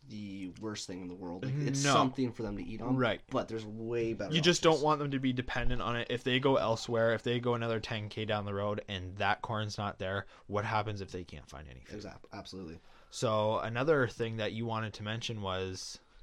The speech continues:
Speaker 1: Yeah, so we are looking at this new product, and it's called, uh, Buck On Supplements. It's made here in Ontario. And they seem to have a really good knowledge of what's going on.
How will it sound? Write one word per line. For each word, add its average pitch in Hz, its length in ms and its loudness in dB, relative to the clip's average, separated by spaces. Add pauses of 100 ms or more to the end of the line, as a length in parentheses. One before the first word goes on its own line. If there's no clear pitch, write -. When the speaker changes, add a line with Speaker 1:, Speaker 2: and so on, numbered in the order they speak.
Speaker 1:
Yeah, 135 240 0
so 110 520 -2 (120)
we 127 580 0 (340)
are 117 180 0
looking 131 300 -2
at 143 80 -2
this 120 140 -6
new 123 100 0
product, 107 460 -2
and 95 80 -6
it's - 80 -10
called, 120 320 -2
uh, 104 280 -4
Buck 101 220 -6
On 95 200 -4
Supplements. 95 520 -6
It's - 100 -6
made 110 180 -4
here 101 160 -6
in 95 60 -4
Ontario. 90 600 -6 (640)
And 101 440 -8 (680)
they 127 120 2
seem 131 220 -2
to 131 60 2
have 131 100 -2
a 127 40 -2
really 110 200 -2
good 95 400 -6
knowledge 101 500 -6
of 92 160 -6
what's 92 220 -6
going 90 200 -6
on. 110 200 -6